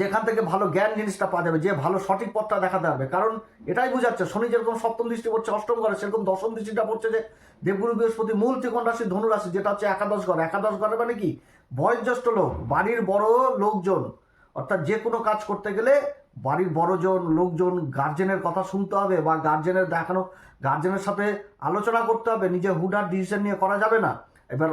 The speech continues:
অজয় এক পদ, অজয় এক পদ মানে বললাম যে এক পায়ে দাঁড়িয়ে থেকে তপস্যা, এটা রুদ্রের একটি রূপ। তাহলে তপস্যা যখন উঠে আসছে এই সময়কাল একটা, তাহলে এক পায়ে দাঁড়িয়ে থেকে আমরা এক সেকেন্ড দাঁড়িয়ে থাকতে পারি না, একটা তপস্যার কথা বলা হয়েছে। অর্থাৎ কি? নিজের শারীরিক কষ্ট,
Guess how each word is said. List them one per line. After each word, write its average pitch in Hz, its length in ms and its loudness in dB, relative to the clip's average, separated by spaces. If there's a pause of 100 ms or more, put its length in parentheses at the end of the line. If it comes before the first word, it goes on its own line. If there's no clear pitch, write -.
অজয় 185 340 2
এক 220 120 -4
পদ, 214 160 2 (200)
অজয় 170 300 0
এক 202 100 -4
পদ 202 200 0
মানে 196 120 0
বললাম 190 300 2 (400)
যে 143 100 -4
এক 180 160 0
পায়ে 196 140 2
দাঁড়িয়ে 180 240 2
থেকে 185 140 0
তপস্যা, 185 560 0
এটা 160 160 0
রুদ্রের 190 400 0
একটি 196 220 -2
রূপ। 185 200 2 (320)
তাহলে 139 260 -4
তপস্যা 233 360 -2
যখন 226 260 0
উঠে 214 240 -2
আসছে 214 200 -2
এই 208 160 -2
সময়কাল 214 340 0
একটা, - 240 0 (420)
তাহলে 156 160 0 (200)
এক 190 160 0
পায়ে 226 160 2
দাঁড়িয়ে 226 260 2
থেকে 233 140 0
আমরা 226 220 0
এক 214 180 2
সেকেন্ড 233 300 -2
দাঁড়িয়ে 208 220 0
থাকতে 190 260 -4
পারি 165 120 0
না, 160 100 0
একটা 165 140 -4
তপস্যার 226 520 -2
কথা 202 180 0
বলা 151 180 0
হয়েছে। - 180 -2
অর্থাৎ 214 300 0
কি? 180 100 -2 (340)
নিজের 165 200 2
শারীরিক 220 520 0
কষ্ট, - 200 -6